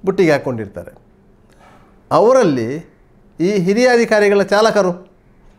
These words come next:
ಸ-, ಕೂಡ ಇದ್ದಾರೆ. ಯಾಕಂದ್ರೆ ಚಾಲಕರಿಗೆ ಗೊತ್ತಿರ್ತದೆ ಅವರು ಎಲ್ಲೆಲ್ಲಿಗೆ ಹೋಗ್ತಾರೆ ಅಂತೇಳಿ.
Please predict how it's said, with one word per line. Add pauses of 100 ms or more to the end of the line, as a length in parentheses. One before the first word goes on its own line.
(1120)
ಸ-, (720)
ಕೂಡ
ಇದ್ದಾರೆ. (880)
ಯಾಕಂದ್ರೆ
ಚಾಲಕರಿಗೆ
ಗೊತ್ತಿರ್ತದೆ
ಅವರು
ಎಲ್ಲೆಲ್ಲಿಗೆ
ಹೋಗ್ತಾರೆ
ಅಂತೇಳಿ.